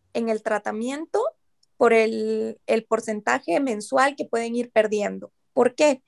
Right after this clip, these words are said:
Porque ahí inmediatamente aterrizo en algo tangible. Muchas veces la frustración también es porque estoy, como dijo usted en un principio, soñando,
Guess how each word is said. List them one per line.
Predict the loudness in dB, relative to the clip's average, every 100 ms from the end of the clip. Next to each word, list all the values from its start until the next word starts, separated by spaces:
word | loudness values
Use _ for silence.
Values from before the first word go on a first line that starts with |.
| _ _
Porque | 0 4 4
ahí | 6 4 0
inmediatamente | -2 -4 0 0 0 -2 -6 -6
aterrizo | -4 -2 -2 -2 -2 2 2 0 _ _
en | 0 2
algo | 2 4 2
tangible. | 2 -6 -4 -6 -4 -6 -12 _ _ _ _ _ _ _ _
Muchas | 2 4 6 4 4
veces | 4 4 2 -2 -4 _ _ _ _ _ _
la | 2 4
frustración | 0 0 -2 0 0 -2 -4 _ _
también | -2 0 2 2
es | 0 -2
porque | -2 -2 0
estoy, | -4 0 0 0 -6 _
como | 0 2
dijo | 2 -2
usted | -4 -2
en |
un | -2
principio, | -2 -4 -4 -10
soñando, | -6 2 6 8 8 6 2 -2 -6